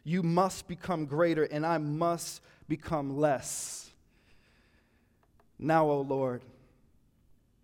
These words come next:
please allow the words of my mouth and the meditation of my heart to be acceptable in your sight. I pray this in Jesus' name. Amen. Amen.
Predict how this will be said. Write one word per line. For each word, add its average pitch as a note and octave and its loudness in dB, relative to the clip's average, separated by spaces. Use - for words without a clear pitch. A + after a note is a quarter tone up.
please E3 0
allow D3+ 2
the C#3 -2
words D#3+ 0
of C#3+ -10
my D#3 2
mouth D3 -2
and C3+ -6
the C3 -6
meditation D3+ -6
of C3 -8
my C3+ -4
heart C3+ -6
to C3+ -10
be B2+ -6
acceptable C3+ -8
in B2+ -6
your B2 -8
sight. A2 -16
I B2+ -8
pray D3 -2
this C#3 -8
in B2 -10
Jesus' C3 -10
name. A2+ -14
Amen. A2+ -14
Amen. A2+ -8